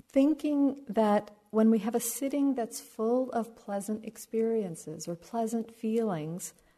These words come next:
that it's good practice. And that when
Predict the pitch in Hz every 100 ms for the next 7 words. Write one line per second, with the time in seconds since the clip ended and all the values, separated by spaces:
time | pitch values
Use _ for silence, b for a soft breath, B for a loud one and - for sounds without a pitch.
0 | b _ 196 190 196 - - 190 185 185
1 | - 175 170 165 170 160 - - - _
2 | _ _ _ _ _ _ _ _ _ _
3 | 196 196 208 208 196 196 190 196 196 202